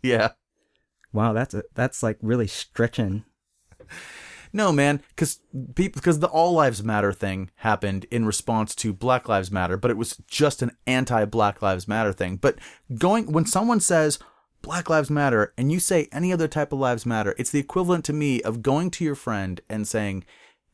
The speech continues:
Speaker 1: "Hey, uh, I just got back from the doctor and I had some bad news. I have, I have throat cancer and they're not sure if I'm gonna make it." And the person you say that to comes back with,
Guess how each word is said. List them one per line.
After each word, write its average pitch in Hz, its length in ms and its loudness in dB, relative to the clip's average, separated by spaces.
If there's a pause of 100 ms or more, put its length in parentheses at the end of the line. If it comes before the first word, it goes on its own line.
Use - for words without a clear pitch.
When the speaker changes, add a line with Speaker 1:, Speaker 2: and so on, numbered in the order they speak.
Speaker 1:
"Hey, 107 380 -4 (180)
uh, 101 480 -6 (800)
I - 40 -8
just 107 120 -8
got 135 100 -4
back 113 140 -8
from 98 140 -10
the 90 40 -12
doctor 90 640 -10 (300)
and 98 240 -12
I 82 140 -16 (120)
had 107 280 -10
some 98 140 -6
bad 104 240 -8
news. 107 340 -6
I 95 180 -10
have, 107 260 -10 (140)
I 98 60 -14
have 101 160 -16
throat 117 420 -8
cancer 92 560 -14 (320)
and 101 180 -10
they're 101 80 -8
not 104 260 -8
sure 117 120 -12
if - 120 -16
I'm 113 80 -8
gonna 101 160 -8
make 110 280 -8
it." - 140 -10 (720)
And 104 120 -6
the 90 60 -8
person 135 400 -2
you 101 80 -2
say 170 200 0
that 123 220 0
to 107 160 -4
comes 107 200 -8
back 107 280 -4
with, 101 120 -4